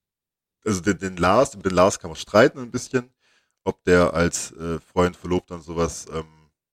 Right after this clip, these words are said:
aber sagt, ja, okay, sie hat da schon die, eine, eine bessere Wahl sozusagen, weil er sehr e-, ego-,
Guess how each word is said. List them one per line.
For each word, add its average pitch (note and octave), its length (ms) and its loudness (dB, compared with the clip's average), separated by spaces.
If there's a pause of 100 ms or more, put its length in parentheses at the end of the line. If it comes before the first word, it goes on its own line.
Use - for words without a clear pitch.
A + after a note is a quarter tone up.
(240)
aber D2+ 140 -20
sagt, D#2 180 -14
ja, D#2+ 160 -8
okay, E2 360 -10
sie D#2+ 140 -8
hat D#2 120 -10
da D#2+ 60 -12
schon E2+ 140 -14
die, E2+ 220 -10
eine, E2 200 -20
eine - 160 -20
bessere G2 380 -4
Wahl F#2 240 2
sozusagen, F2+ 580 -6
weil D2+ 120 -8
er F2 120 -8
sehr E2 280 -10
e-, E2+ 140 -20 (140)
ego-, A#2 320 -4